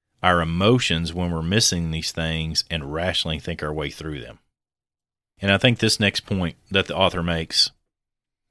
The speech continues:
and again, one of the reasons I love this book, because it goes right along with the first four or five chapters of my first book. And he says it differently, and I love just sharing different ways,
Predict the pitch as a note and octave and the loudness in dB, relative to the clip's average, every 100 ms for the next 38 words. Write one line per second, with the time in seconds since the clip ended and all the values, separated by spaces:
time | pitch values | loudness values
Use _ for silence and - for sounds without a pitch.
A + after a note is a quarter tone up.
0 | _ F2+ F2+ F2+ E2+ D#2+ C#2+ _ _ _ | _ 0 2 4 2 0 -4 _ _ _
1 | G2+ G#2+ F#2+ G#2 F#2 F2 F#2 F#2 F#2 E2+ | 2 4 6 4 4 0 0 2 0 -2
2 | - F2+ D#2+ D#2 - F#2 F2 E2+ F#2 E2+ | -2 -2 -2 -4 -4 -2 -2 -2 -2 0
3 | F#2 F2 F#2+ F#2+ F2+ E2+ _ _ - F2+ | 0 0 2 2 0 -2 _ _ -12 -6
4 | - F#2+ - F2+ E2+ F2 - F2+ - D#2+ | 0 2 2 0 0 0 2 0 0 -4
5 | E2 D#2 - F2 - D#2 B1+ - _ _ | -4 -4 -2 -2 -2 -4 -6 -10 _ _
6 | _ _ _ - F#2+ G#2+ - G2 F#2 F2 | _ _ _ -2 4 6 6 4 2 2
7 | F#2+ G2 F2+ F2+ E2+ E2 F#2 F#2 E2 E2 | 2 2 2 2 2 0 0 0 -2 -2
8 | - F#2 F2 E2 - - G#2 G#2 F#2 F#2+ | 0 0 0 -2 -6 2 2 2 -2 0
9 | F#2 F#2 F2 - | 0 0 -2 -4